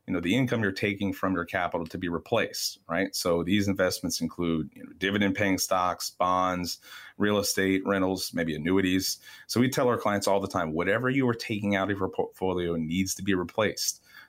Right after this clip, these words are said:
The capital is the engine that replaces the income. So that capital, if it's spent down,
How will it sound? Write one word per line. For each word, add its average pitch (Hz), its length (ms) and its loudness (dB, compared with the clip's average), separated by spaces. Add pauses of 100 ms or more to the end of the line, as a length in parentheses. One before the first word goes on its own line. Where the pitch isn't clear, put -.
The 92 80 -4
capital 104 640 2
is 87 160 0
the 90 160 -4
engine 95 380 2
that 85 160 0
replaces 85 500 0
the 85 140 2
income. 95 420 2
So - 220 -2
that 92 160 2
capital, 98 480 0
if - 100 -4
it's 90 160 -2
spent 104 320 2
down, 98 480 0